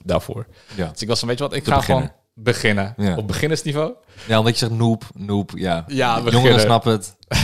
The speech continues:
Speaker 2: Maar ik weet dat er ook oudere mensen luisteren die denken, "Noob, wat is noob?"
Speaker 1: Check. Ik
Speaker 2: Noob
Speaker 1: was,
Speaker 2: is
Speaker 1: eh,
Speaker 2: beginner.
Speaker 1: beginner, amateur.
Speaker 2: Hmm.
Speaker 1: Dus, ehm, ik begon heel erg van,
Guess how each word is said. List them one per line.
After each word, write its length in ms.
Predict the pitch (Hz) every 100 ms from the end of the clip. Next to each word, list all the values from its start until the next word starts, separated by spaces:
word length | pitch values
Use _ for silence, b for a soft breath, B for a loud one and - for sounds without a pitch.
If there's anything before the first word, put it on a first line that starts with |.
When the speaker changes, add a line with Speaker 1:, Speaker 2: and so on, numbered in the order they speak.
| -
Speaker 2:
Maar 120 | 127
ik 100 | 127
weet 140 | 127 117
dat 120 | 104
er 60 | 98
ook 100 | 92
oudere 280 | 92 90
mensen 240 | 90 87 90
luisteren 340 | 85 82 85
die 80 | 85
denken, 180 | 80 80
"Noob, 200 | 104 -
wat 180 | 87 80
is 60 |
noob?" 280 | 85 80 -
Speaker 1:
Check. 300 | - 107 87
Ik 60 | -
Speaker 2:
Noob 100 | 110
Speaker 1:
was, 160 | 120 104
Speaker 2:
is 60 |
Speaker 1:
eh, 80 | -
Speaker 2:
beginner. 320 | - 78 73 - B -
Speaker 1:
beginner, 360 | 110 113 104
amateur. 480 | 101 98 92 104 98 - B B
Speaker 2:
Hmm. 200 | 87 82 143
Speaker 1:
Dus, 420 | 104 110 110 - - _ _ _ _
ehm, 580 | - 117 113 113 113 113
ik 160 | 113 117
begon 380 | 120 - 147 143
heel 140 | 131
erg 220 | 127 123
van, 380 | - 117 110 -